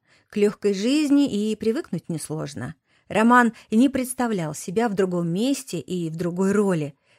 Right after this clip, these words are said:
Там придётся подчиняться. Здесь,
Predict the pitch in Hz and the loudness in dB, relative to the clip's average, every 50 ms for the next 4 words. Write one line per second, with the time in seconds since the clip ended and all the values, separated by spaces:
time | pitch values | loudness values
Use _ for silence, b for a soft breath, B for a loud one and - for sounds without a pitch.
0 | _ _ 170 165 165 165 165 - 185 170 180 175 170 - - 165 - 180 170 - | _ _ -6 -4 -4 -4 -2 -4 -4 -4 -4 -4 -4 -6 -8 -8 -8 -8 -10 -8
1 | - 180 170 170 185 208 226 254 254 254 - - 226 220 b b b b b b | -8 -6 -4 -2 0 2 2 2 0 -2 -4 -4 -4 -4 b b b b b b
2 | b b 165 165 156 147 151 165 170 180 196 254 339 330 - - - | b b -10 -10 -8 -6 -2 0 4 6 6 4 4 2 -4 -10 -16